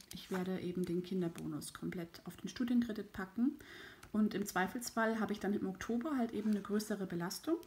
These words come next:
um den Rest, der noch für den Studienkredit notwendig ist, da, ähm, noch eben reinzubekommen. Aber das ist mittlerweile machbar. Also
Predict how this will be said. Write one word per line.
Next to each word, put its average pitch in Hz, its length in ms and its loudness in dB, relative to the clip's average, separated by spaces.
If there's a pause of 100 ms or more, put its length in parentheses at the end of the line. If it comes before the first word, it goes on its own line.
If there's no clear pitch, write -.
(140)
um 208 160 6
den 190 120 2
Rest, 185 640 -2
der 240 260 6
noch 226 300 2
für - 320 0
den 226 100 4
Studienkredit 233 560 4
notwendig 202 540 0
ist, - 300 -4
da, 185 360 -2
ähm, 170 340 -2
noch 175 260 -4
eben 165 440 -2
reinzubekommen. 226 800 2
Aber 185 300 -2 (400)
das 190 160 -2
ist 196 100 -4
mittlerweile 175 460 0
machbar. 156 560 0
Also 156 260 -6